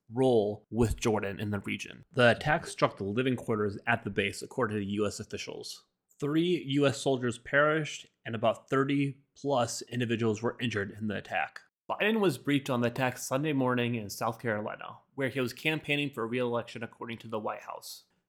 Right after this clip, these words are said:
Defense Secretary, National Security Advisor, and De-, Deputy National Security Advisor provided Biden with an intel briefing. The deaths are the first in the Middle East since the start of the war in Gaza.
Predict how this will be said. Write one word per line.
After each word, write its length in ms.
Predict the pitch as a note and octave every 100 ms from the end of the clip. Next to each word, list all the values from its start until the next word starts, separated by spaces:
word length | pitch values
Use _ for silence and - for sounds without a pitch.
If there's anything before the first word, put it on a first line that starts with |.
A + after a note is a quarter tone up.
| _
Defense 360 | B2+ B2 E3 E3
Secretary, 640 | F#3+ F3 F3+ F3+ F3 E3+
National 320 | C3+ C#3 - D3
Security 320 | - C3+ B2
Advisor, 540 | A#2 A#2+ A#2 B2 A#2
and 200 | - A2+
De-, 160 | A2+ B2 -
Deputy 400 | D3+ D3 B2 A#2
National 380 | A#2 A2 - A2+
Security 420 | - - A2+ G#2+
Advisor 580 | G#2+ B2 A2+ G#2+ G#2+ G2+ -
provided 640 | B2+ C#3 D3 D3 C3+ G#2 _ -
Biden 320 | A2+ A2 A2+
with 160 | A2 A2
an 140 | G#2+
intel 380 | B2 A#2 A2+ G2+
briefing. 360 | - - - D#2 -
The 80 | A2+
deaths 320 | D3+ F#3+ D#3
are 60 |
the 100 | B2+
first 340 | - C#3+ D3 -
in 80 | A#2+
the 60 |
Middle 260 | A#2 A#2 -
East 300 | A2 G#2 -
since 180 | A2 -
the 80 |
start 380 | - B2 A#2+ -
of 100 | G#2+
the 100 | G2+
war 260 | G2+ G#2 G#2
in 220 | G2+ G2
Gaza. 400 | F#2+ G2 G2 -